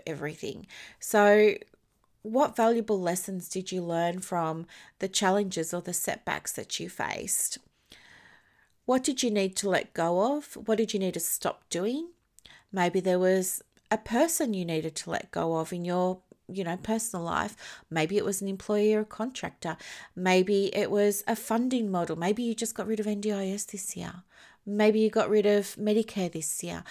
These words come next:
What, what did you also get rid of this year? Okay. What did you need to let go?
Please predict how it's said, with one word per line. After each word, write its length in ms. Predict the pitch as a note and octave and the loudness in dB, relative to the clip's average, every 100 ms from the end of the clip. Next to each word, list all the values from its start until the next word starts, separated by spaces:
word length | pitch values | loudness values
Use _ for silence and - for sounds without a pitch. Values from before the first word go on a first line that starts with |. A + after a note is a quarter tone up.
| - - - | -16 -18 2
What, 280 | A3 A3 A#3 | 6 6 4
what 180 | B3+ | -2
did 220 | B3+ A3+ A3 | -4 -2 2
you 300 | G#3+ G#3 - | 4 4 4
also 720 | G3+ G3+ G#3+ - G3+ F#3 F#3 F#3 _ - | 4 4 2 0 2 2 0 -4 _ -4
get 200 | F#3+ - | -2 -2
rid 180 | F#3 F#3 | -2 -2
of 220 | F3 - | -4 -8
this 300 | E3+ - - | -10 -8 -6
year? 340 | F3 - F#3 - _ _ _ _ _ _ - F3+ | -4 -4 -6 -16 _ _ _ _ _ _ -18 -18
Okay. 500 | F#3 F3+ F3 G#3+ C4+ _ _ _ | -12 -10 -8 -10 -12 _ _ _
What 160 | G3+ G#3 | 0 0
did 180 | A3+ A3 | -2 -2
you 60 | |
need 280 | F#3+ F#3+ F#3+ | 0 -2 -4
to 140 | - | -4
let 300 | F#3 E3+ - | -2 -2 -4
go? 400 | - F3 A3 E4 | 0 2 4 2